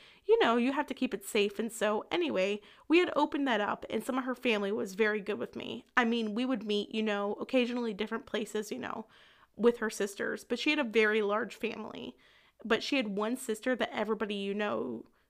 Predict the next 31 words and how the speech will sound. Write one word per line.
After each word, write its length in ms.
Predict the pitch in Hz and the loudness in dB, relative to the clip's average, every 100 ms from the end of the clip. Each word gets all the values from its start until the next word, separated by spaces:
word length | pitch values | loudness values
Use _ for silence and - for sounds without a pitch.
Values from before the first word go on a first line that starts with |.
| _ - | _ 2
everybody 320 | 226 220 220 | 2 2 0
says, 540 | - 220 226 208 - - | 0 0 0 -6 -8 -2
you 80 | 247 | 2
know, 280 | 202 196 - | 2 0 -2
'She's 200 | - 220 | -4 -2
a 60 | 214 | -2
bitch.' 540 | 190 - - - - - _ - | -4 -6 -8 -10 -12 -14 _ 4
I'm 160 | 226 | 6
sorry, 380 | - 220 220 226 | 4 2 4 2
but 180 | 214 - | 2 0
everybody 300 | 214 214 196 | -4 -2 -4
thought 280 | 196 - - | -2 0 0
it. 220 | - - _ - - _ _ | -4 -12 _ -20 -20 _ _
She 200 | - 277 | 0 2
hated 340 | 240 220 240 | 4 2 2
me 140 | 240 247 | 0 -2
from 220 | - 214 | -4 -2
day 180 | 214 220 | 0 0
one, 380 | 214 196 208 233 | 0 -2 -4 -4
and 80 | 233 | -4
she 120 | 220 | -2
was 160 | 208 - | -2 0
following 360 | 226 214 220 | 0 2 -2
us 140 | 220 226 | -4 -4
around, 480 | 214 220 220 240 - | -2 -2 -2 -4 -2
and 100 | 220 | -4
she 160 | - 214 | -2 -4
knew 300 | 208 208 214 | -2 -2 0
where 220 | 220 214 | 0 2
we 100 | 208 | 0
were, 420 | 196 202 214 233 | -2 -2 -2 -2